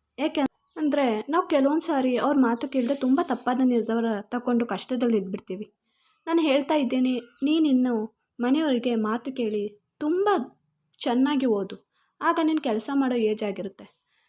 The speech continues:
ನೀನ್ ಹೇಗೆ ಕೆಲಸ ಹುಡುಕೋ ಅವಶ್ಯಕತೆ ಇರೋದಿಲ್ಲ. ಯಾರಿಗೊತ್ತು, ನಿನ್ನನ್ನೇ ಹುಡ್ಕೊಂಡು ತುಂಬಾ ಜನ ಆಫರ್ ಕೊಡ್ಬೋದು ಕೆಲಸಕ್ಕೆ. ಇಷ್ಟ್ ದಿನ ನನ್ನನ್ನ ಹೀಗೆ ಯಾರೂ ಸಮಜಾಯಿಸಿರ್ಲಿಲ್ಲ,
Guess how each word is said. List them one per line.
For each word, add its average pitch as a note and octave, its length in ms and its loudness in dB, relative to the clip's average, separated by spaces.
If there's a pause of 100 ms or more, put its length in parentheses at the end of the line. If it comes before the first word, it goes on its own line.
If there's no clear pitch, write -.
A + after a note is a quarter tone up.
(380)
ನೀನ್ F4 160 2
ಹೇಗೆ D4+ 320 2
ಕೆಲಸ B3 320 0
ಹುಡುಕೋ C4 300 0
ಅವಶ್ಯಕತೆ A#3 480 -2
ಇರೋದಿಲ್ಲ. G3+ 360 -2 (260)
ಯಾರಿಗೊತ್ತು, C4+ 640 0
ನಿನ್ನನ್ನೇ C4 420 2
ಹುಡ್ಕೊಂಡು C4+ 420 2
ತುಂಬಾ A#3+ 240 0
ಜನ B3+ 200 0
ಆಫರ್ A#3 300 -2
ಕೊಡ್ಬೋದು A3 680 -4 (320)
ಕೆಲಸಕ್ಕೆ. A3 680 -6 (520)
ಇಷ್ಟ್ F#4 240 -2
ದಿನ D#4+ 160 4
ನನ್ನನ್ನ C#4 340 4 (120)
ಹೀಗೆ B3+ 320 2
ಯಾರೂ A#3 240 0
ಸಮಜಾಯಿಸಿರ್ಲಿಲ್ಲ, A#3 760 0